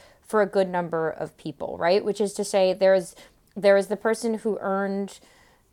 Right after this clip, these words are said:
earned their money, you know, who, who, who is, who is self-made, which A, I don't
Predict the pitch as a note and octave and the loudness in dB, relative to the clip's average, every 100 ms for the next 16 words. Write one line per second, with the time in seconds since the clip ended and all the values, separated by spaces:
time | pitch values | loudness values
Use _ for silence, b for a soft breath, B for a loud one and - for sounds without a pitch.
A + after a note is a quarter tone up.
0 | _ - G#3+ G#3 G3+ G3+ G3+ B3+ G#3 G3 | _ 2 4 4 2 0 -4 -2 2 2
1 | F#3+ F#3 G3 A3+ G#3 G#3+ G3 G#3 A3 - | 2 0 0 0 0 2 2 2 0 0
2 | G#3+ F3 D#3+ - F#3+ E3+ - - F#3+ F3 | -4 -4 -8 -6 -4 -4 -10 -4 -2 -2
3 | E3 - - - F#3 E3+ - _ _ _ | -6 -14 -12 -4 -4 -4 -10 _ _ _
4 | - - F#3+ F#3+ G3 G3 G3 - G3 G3+ | -12 2 2 2 -2 0 -2 0 2 4
5 | F#3 F#3 F3+ - | 4 2 -2 -2